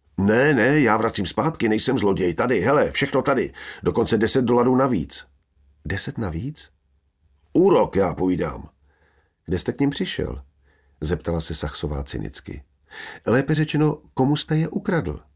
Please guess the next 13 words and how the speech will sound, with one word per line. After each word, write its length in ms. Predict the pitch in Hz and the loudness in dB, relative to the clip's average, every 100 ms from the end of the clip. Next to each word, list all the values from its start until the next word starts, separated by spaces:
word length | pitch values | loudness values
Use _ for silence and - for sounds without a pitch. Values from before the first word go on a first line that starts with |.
| _ _ _ _ _ _ _ _ | _ _ _ _ _ _ _ _
„Ne, 260 | 95 117 135 | 2 4 6
ne, 320 | 131 151 185 | 6 6 4
to 120 | - | 4
je 80 | 135 | 2
v 60 | - | 2
pořádku.“ 680 | 160 175 175 - 104 80 - _ _ _ _ _ _ _ _ _ - | 2 2 0 0 -2 -2 -4 _ _ _ _ _ _ _ _ _ -2
„Tomu 240 | 110 160 | 0 0
říkám 460 | 160 156 - 147 - | -2 -6 -4 -4 -4
obhajoba, 600 | 123 87 76 65 62 58 | -6 -4 -4 -4 -4 -8
to 220 | 71 87 | -4 0
je 140 | 143 170 | 2 0
v 80 | - | -2
pořádku.“ 680 | 95 76 65 - - 73 | -4 -4 -6 -10 -16 -16